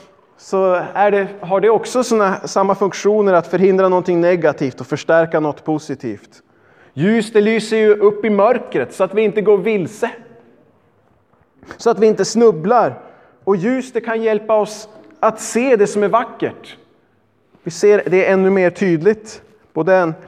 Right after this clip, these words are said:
en förhindrande av funktion av det negativa och förstärka det positiva. Som världens ljus så ska vi alltså förhindra det någonting i världen. Ja, men nu avslöjar det onda,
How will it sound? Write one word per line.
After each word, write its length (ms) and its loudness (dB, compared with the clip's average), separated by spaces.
en 160 0
förhindrande 800 4
av 280 0
funktion 480 -4
av 80 0
det 80 0
negativa 800 2
och 280 -4
förstärka 480 0
det 100 -2
positiva. 680 -6
Som 220 0
världens 440 0
ljus 360 -4
så 80 -10
ska 160 -2
vi 100 0
alltså 420 0
förhindra 540 4
det 180 2
någonting 520 2
i 80 0
världen. 480 2
Ja, 100 0
men 140 2
nu 60 2
avslöjar 600 2
det 100 0
onda, 440 -6